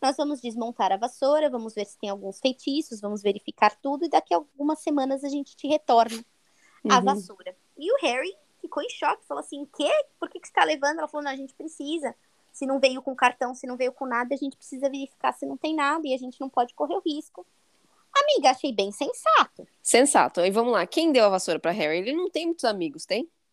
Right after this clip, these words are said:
Speaker 1: Não,
Speaker 2: Ah,
Speaker 1: aí,
Speaker 2: quer dizer,
Speaker 1: e
Speaker 2: ele
Speaker 1: amigos
Speaker 2: tem
Speaker 1: ricos menos ainda,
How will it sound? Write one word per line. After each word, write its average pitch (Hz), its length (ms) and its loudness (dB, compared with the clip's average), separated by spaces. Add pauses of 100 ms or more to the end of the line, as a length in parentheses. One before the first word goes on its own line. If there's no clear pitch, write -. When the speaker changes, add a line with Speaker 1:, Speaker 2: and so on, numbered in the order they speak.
(360)
Speaker 1:
Não, 285 240 8
Speaker 2:
Ah, 359 60 8
Speaker 1:
aí, 262 80 8
Speaker 2:
quer 285 80 6
dizer, 226 180 4
Speaker 1:
e 247 60 10
Speaker 2:
ele 247 100 8
Speaker 1:
amigos 294 300 4
Speaker 2:
tem 254 80 -2
Speaker 1:
ricos 403 380 4
menos 339 300 -2
ainda, 539 300 4